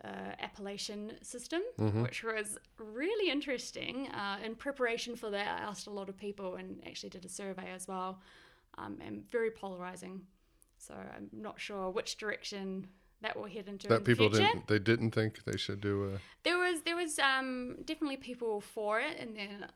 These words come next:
Speaker 1: people against it, and I see
Speaker 2: What,
Speaker 1: the
Speaker 2: like,
Speaker 1: merits on both sides
Speaker 2: just
Speaker 1: as
Speaker 2: keep
Speaker 1: well.
Speaker 2: it regional or something, or is that what they, what was the argument against it?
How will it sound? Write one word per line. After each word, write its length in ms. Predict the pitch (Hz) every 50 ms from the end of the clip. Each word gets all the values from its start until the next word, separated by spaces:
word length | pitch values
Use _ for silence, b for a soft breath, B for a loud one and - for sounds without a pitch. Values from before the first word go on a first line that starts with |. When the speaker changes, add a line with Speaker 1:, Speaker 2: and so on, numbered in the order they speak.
| _ -
Speaker 1:
people 280 | - 208 202 202 202
against 480 | 196 190 190 196 - 151 - - - 247
it, 180 | 262 269 240 - -
and 400 | 202 196 196 190 190 190 190 - - - -
I 80 | - 226
see 120 | 220 220
Speaker 2:
What, 100 | 208 190 -
Speaker 1:
the 60 | -
Speaker 2:
like, 120 | 190 - 226
Speaker 1:
merits 220 | 233 - - -
on 140 | 220 208 196
both 200 | 202 202 202 202
sides 240 | - 202 208 196 196
Speaker 2:
just 160 | - 107 - -
Speaker 1:
as 40 | - 123
Speaker 2:
keep 120 | 113 110
Speaker 1:
well. 80 | 107 -
Speaker 2:
it 40 |
regional 440 | 87 104 107 104 101 113 113 113 123
or 160 | 131 135 135
something, 420 | - - 123 143 - - 160 160 160
or 240 | 143 - - - 98
is 80 | 98
that 160 | 101 101 -
what 140 | - 101 -
they, 100 | 101 101 101 - -
what 140 | 107 113
was 120 | 117 110 101
the 120 | 107 101
argument 420 | 104 104 101 101 98 98 92 - - - _ - -
against 520 | 90 90 95 101 98 98 104 - - -
it? 120 | - -